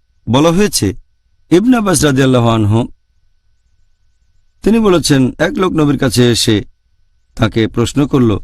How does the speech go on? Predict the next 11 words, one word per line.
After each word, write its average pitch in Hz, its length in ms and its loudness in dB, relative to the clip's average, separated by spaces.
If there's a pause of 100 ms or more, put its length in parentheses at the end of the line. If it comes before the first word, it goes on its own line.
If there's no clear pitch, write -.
(440)
যে 95 280 -2 (1160)
তার 107 180 2
মায়ের 143 380 2 (1400)
একটা 170 420 -2
মাস 131 460 0 (580)
রোজা 113 300 2
বাকি 101 340 0
আছে, 135 340 -2 (720)
সে 185 240 2
কি 226 160 -4
তার 147 400 0